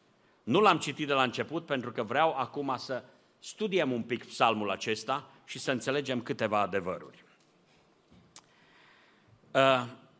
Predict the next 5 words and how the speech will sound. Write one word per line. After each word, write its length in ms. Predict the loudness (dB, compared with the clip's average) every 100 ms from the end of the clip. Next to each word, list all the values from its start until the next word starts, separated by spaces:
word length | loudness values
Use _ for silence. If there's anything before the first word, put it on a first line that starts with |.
| _ _ _
dragii 380 | -8 0 2 2
mei, 280 | 0 0 -2 -6
nu-i 400 | -2 0 2 2
așa 580 | 2 0 2 2 0 -6 _ _ _ _ _ -20 -20 -20 _ _ _ _ _ _ _
că 380 | -2 4 6 6